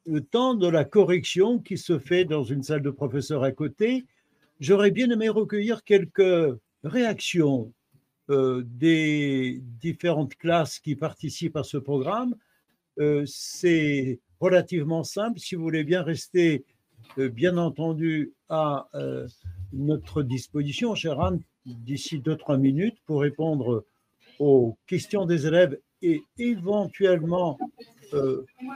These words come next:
reprendre une sorte de corrigé commenté, euh, euh, ça serait parfait. Donc, euh, j'en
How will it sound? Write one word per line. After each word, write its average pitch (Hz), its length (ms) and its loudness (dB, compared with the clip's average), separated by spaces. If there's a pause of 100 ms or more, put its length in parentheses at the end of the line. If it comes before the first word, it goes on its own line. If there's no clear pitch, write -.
(200)
reprendre 180 560 2
une 156 120 0
sorte 180 380 -2
de 143 340 0 (100)
corrigé 170 680 2
commenté, 175 960 2 (460)
euh, 143 440 0 (440)
euh, 131 200 -4
ça 190 220 -2
serait 220 180 -4
parfait. 185 600 0 (760)
Donc, 170 400 0
euh, 156 320 2 (2250)
j'en 185 500 -2